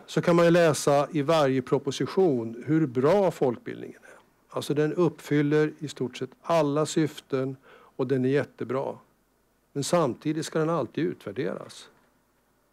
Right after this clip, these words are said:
Så säger man an-, liksom meningen efter: "Men vi måste också utvärdera syftena igen."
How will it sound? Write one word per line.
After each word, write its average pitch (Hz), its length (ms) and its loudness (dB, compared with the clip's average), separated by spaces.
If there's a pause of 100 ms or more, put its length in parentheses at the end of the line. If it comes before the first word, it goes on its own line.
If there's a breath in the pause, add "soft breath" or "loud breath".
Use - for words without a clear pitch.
(500)
Så 147 80 -10
säger 151 160 0
man 147 160 2
an-, 151 420 0
liksom 156 400 0
meningen 143 380 4
efter: 135 340 0
"Men 135 140 2
vi 143 60 0
måste 147 260 0
också 135 300 -4
utvärdera 139 580 -4
syftena - 580 -8
igen." - 180 -16